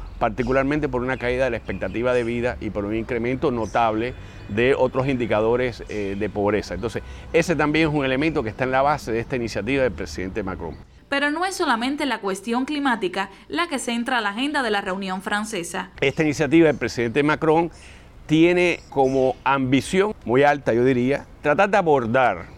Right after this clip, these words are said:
Speaker 1: a muy alto nivel muchas agendas de manera integrada. La agenda climática, la agenda del desarrollo, la agenda de la deuda, porque la deuda hoy día es un gran problema,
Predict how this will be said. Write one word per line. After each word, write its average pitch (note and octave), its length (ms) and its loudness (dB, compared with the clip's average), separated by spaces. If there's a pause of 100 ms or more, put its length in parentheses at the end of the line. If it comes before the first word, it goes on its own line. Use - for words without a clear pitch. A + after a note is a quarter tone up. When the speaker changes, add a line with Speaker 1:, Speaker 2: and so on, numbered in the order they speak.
(160)
Speaker 1:
a A2 100 0
muy D3+ 260 6
alto D#3+ 300 0
nivel D3+ 520 2 (280)
muchas F3+ 400 4
agendas F#3 760 0 (300)
de C3 160 2
manera C3+ 300 4
integrada. A2 560 2
La G#2 100 0
agenda A2+ 280 0
climática, F#3 640 2
la B2 100 0
agenda A2+ 220 0
del A2 80 0
desarrollo, F3 680 2
la A2+ 120 0
agenda A#2+ 340 2
de A2 100 2
la G#2+ 140 4
deuda, F#3 560 4
porque G2 160 -8
la F#2 120 0
deuda B2+ 440 4
hoy G#2+ 160 0
día A#2+ 160 0
es A2 40 -2
un G2+ 160 -2
gran C3+ 220 2
problema, A#2 560 -2